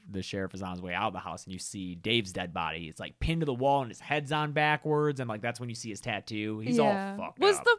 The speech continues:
Speaker 2: pumpkin, 'cause the, in the original, when they're having sex, there's, like, a
Speaker 1: <laughs>
Speaker 2: jack-o'-lantern that's, like, lit up next to their bed. 'Cause I remember thinking, like, what?
Speaker 1: Yeah.
Speaker 2: Is that, like, what that's a reference?
Speaker 1: I don't think
Speaker 2: Yeah.
Speaker 1: so. I think that's, yeah. <laughs>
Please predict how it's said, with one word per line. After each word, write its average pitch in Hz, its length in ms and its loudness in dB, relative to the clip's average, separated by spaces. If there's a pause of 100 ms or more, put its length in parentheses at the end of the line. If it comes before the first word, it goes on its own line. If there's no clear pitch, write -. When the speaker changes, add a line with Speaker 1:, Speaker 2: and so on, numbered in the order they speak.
Speaker 2:
pumpkin, 466 400 -2 (240)
'cause 392 180 -4
the, 359 380 -4
in 302 200 -4
the 311 120 -4
original, 285 560 -2
when 226 160 0
they're 240 140 0
having 220 360 0
sex, 196 380 0
there's, 196 240 -2
like, 233 100 2
a 214 100 2
Speaker 1:
<laughs> - 0 -
Speaker 2:
jack-o'-lantern 196 840 -2
that's, 190 220 -6
like, 202 120 -2
lit 196 220 -2
up 196 160 -2
next 202 240 -4
to 220 80 -2
their 196 160 0
bed. 196 320 -2
'Cause - 80 -2
I 285 40 2
remember 262 360 4
thinking, 214 380 -2
like, 190 160 -4 (100)
what? 127 220 6
Speaker 1:
Yeah. 104 300 4 (880)
Speaker 2:
Is 226 120 -2
that, 226 220 -4
like, 214 220 -4
what 208 120 -8
that's 208 300 -6
a 208 60 -6
reference? 202 360 -6
Speaker 1:
I 123 60 2
don't 107 120 0
think 113 200 -4
Speaker 2:
Yeah. 117 80 -4
Speaker 1:
so. 107 80 -4
I 98 100 -4
think 104 160 -8
that's, 95 400 -8
yeah. 90 280 -4 (100)
<laughs> 165 640 4